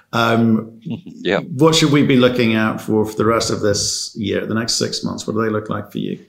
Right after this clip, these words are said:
Speaker 2: So next six months, we're going to lock up the rest of our first year, first two years output of the, from the Great White plant, um, with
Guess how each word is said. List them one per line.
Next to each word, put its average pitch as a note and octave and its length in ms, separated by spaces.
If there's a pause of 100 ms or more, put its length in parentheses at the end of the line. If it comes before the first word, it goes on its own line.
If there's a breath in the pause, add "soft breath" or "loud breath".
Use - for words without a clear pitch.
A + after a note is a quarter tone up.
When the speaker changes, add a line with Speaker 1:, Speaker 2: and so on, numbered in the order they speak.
Speaker 2:
So - 120
next B2+ 200
six - 180
months, A#2+ 600
we're G#2+ 120
going G#2+ 160
to G#2 80
lock A2+ 220
up - 260
the F#2+ 80
rest A2 240
of F#2+ 120
our G2 360 (100)
first - 500 (160)
year, G#2 420 (120)
first A2 260
two C3+ 140
years A#2 280
output - 540
of G2 220
the, F#2 360
from F#2+ 120
the F2+ 80 (100)
Great G#2 200
White G2+ 220
plant, A2+ 320 (240)
um, F2+ 420
with F#2 320